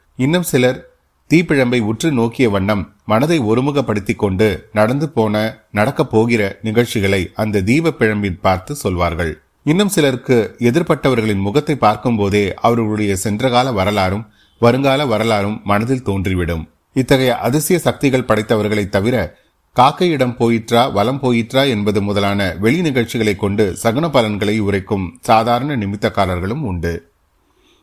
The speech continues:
வந்தியத்தேவன் தன்னை நிமித்தக்காரா என்று மதுராந்தகர் அழைத்ததும் திடுக்கிட்டான். இளவரசர் மேலும் தன்னை என்னவெல்லாம் கேள்விகள் கேட்கப் போகிறாரோ தெரியவில்லை. அவற்றுக்கெல்லாம் சாமர்த்தியமாக தக்க விடை கூறி சமாளித்துக் கொள்ள வேண்டும் என்று மனதில் முடிவு செய்து கொண்டான்.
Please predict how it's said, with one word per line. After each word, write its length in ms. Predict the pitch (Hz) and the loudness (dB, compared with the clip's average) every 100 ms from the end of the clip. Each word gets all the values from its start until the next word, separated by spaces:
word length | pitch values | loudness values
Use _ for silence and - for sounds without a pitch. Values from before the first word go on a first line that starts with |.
| _ - | _ -2
வந்தியத்தேவன் 640 | 135 175 196 165 139 131 | 0 2 2 2 2 0
தன்னை 480 | 127 110 113 107 92 98 | 0 0 2 0 -2 0
நிமித்தக்காரா 640 | 117 151 160 151 143 147 | 0 2 2 4 2 2
என்று 300 | 147 110 107 | 0 -2 -2
மதுராந்தகர் 580 | 101 107 123 131 110 95 | 0 2 2 0 0 0
அழைத்ததும் 640 | 76 101 120 120 117 87 85 | 0 -2 -2 -2 -2 -2 -4
திடுக்கிட்டான். 680 | 101 135 117 92 87 80 - _ _ _ _ _ _ | -2 -2 -2 -2 -2 -2 -8 _ _ _ _ _ _
இளவரசர் 480 | - 135 180 165 143 | 0 2 2 0 0
மேலும் 300 | 117 139 165 | 0 0 0
தன்னை 340 | 135 117 107 101 | 0 0 0 0
என்னவெல்லாம் 420 | 120 127 135 156 | 0 0 -2 0
கேள்விகள் 500 | 117 123 131 120 101 | 2 2 2 0 0
கேட்கப் 420 | 110 113 131 113 | 0 0 0 0
போகிறாரோ 400 | 107 110 104 139 | 0 2 0 0
தெரியவில்லை. 640 | 117 101 101 90 87 95 - _ _ _ _ _ _ - | -2 0 0 0 -2 -4 -8 _ _ _ _ _ _ -2
அவற்றுக்கெல்லாம் 640 | 110 117 120 117 120 139 139 | 0 0 0 2 2 0 2
சாமர்த்தியமாக 920 | 101 123 120 127 117 123 151 127 85 | 0 0 -2 -2 0 0 0 -2 -2
தக்க 300 | 104 95 160 | -4 0 0
விடை 240 | 127 120 | 2 0
கூறி 380 | 117 107 107 101 - | -2 -2 -2 -2 -4
சமாளித்துக் 540 | - 107 135 139 110 | -4 -2 -2 -4 -4
கொள்ள 200 | 107 95 | -2 -2
வேண்டும் 360 | 95 95 107 107 | -2 -2 -4 -4
என்று 400 | 90 95 95 - | -4 -2 -4 -4
மனதில் 580 | 95 107 107 98 82 _ | -4 -2 -2 -4 -6 _
முடிவு 260 | 110 110 123 | -4 -2 -2
செய்து 260 | 101 87 | -4 -6
கொண்டான். 500 | 85 87 82 80 76 | -6 -4 -4 -4 -8